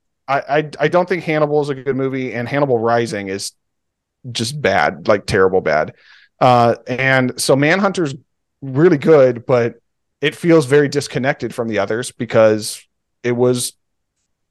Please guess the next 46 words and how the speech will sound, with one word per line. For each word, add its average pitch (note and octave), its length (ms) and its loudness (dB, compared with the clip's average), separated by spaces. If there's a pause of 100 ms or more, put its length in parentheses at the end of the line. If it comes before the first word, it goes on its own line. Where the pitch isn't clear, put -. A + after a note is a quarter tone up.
(240)
by C3+ 360 2
a C3 40 4
completely D3 340 2
different C#3+ 240 0
group D3 220 -2
and A2+ 300 -2
had A#2+ 240 2
a A#2+ 40 2
different B2 280 -2
tone B2 320 -2
and G#2+ 120 -6
vibe A#2+ 280 0
to A2 120 -2
it. G#2 160 -4 (380)
And A#2 540 0
to F3 160 4
the D3+ 80 2
point D3+ 300 0
that C3+ 120 4
when C3 140 0
they C3 160 -2 (340)
later B2+ 280 4
went B2+ 180 2
back, C#3 180 2
they B2+ 100 0
remade C#3 420 0
that D3 140 4
movie A#2+ 320 -4
as A#2 180 -2
Red A#2+ 180 -2
Dragon. B2+ 580 0
They B2 160 -4
redid B2+ 360 -2
the, A#2+ 260 4
that A#2+ 260 -2
book, - 400 0 (500)
and B2 220 -2
they B2 220 -2 (280)
brought, B2 360 2 (200)
uh, A2 420 -2 (100)
Anthony B2+ 260 -6
Hopkins A#2 380 -4
back A#2 380 0
because A2+ 400 -6 (100)
almost A#2+ 300 -2
like A2+ 260 -2